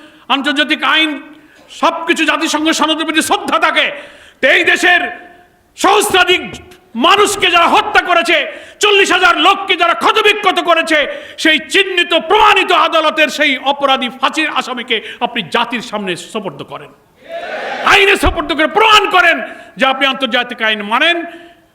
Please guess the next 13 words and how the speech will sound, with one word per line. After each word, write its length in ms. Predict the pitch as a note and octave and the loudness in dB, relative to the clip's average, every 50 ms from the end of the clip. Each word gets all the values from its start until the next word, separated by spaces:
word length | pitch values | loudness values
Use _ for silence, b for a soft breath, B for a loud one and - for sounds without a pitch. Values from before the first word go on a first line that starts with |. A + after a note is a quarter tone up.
| _ _ _ _ _ _ _ _ _ _ _ _ _ _ _ _ | _ _ _ _ _ _ _ _ _ _ _ _ _ _ _ _
ন্যায্যতার 480 | D#3 A3+ C4 G#3 G#3+ C#4 C4+ B3+ A#3+ A3+ | -4 -4 -2 -2 -2 0 0 0 0 0
ভিত্তিতে 360 | A#3 A#3 - - G#3+ - G#3 | -4 -6 -6 -8 -6 -4 -2
আমরা 240 | G3 G#3 G3+ G3 F#3+ | -4 -2 -2 -2 -2
আমাদের 260 | F#3 F#3 F#3 E3+ E3+ | 0 -2 -4 -6 -6
সব 240 | - - A3 G3 - - | -6 -4 -6 -6 -6 -6
প্রতিবেশীর 440 | - - F3 F#3+ E3+ F3 D#3+ - F#3 | -12 -12 -12 -10 -12 -14 -14 -14 -16
সাথে 220 | - - D3+ D#3 | -16 -16 -16 -16
সম্পর্ক 360 | C#3+ - D#3 C#3+ C3 C#3 B2 - | -14 -14 -14 -14 -16 -16 -16 -14
রাখব। 300 | C3 A#2 A2 A2+ A2+ A2 A#2 A2 _ b b b b b b _ | -14 -14 -14 -16 -20 -20 -20 -20 _ b b b b b b _
কিন্তু 180 | - E3+ E3 G3+ | -14 -8 -2 0
আপনি 180 | G3 G3 - G3+ | 0 0 0 -2
যা 100 | F#3+ - | -4 -4
করছেন, 460 | - - C#4 E4+ E4 - - F#4 F#4 | -4 0 -2 -2 0 0 0 0 0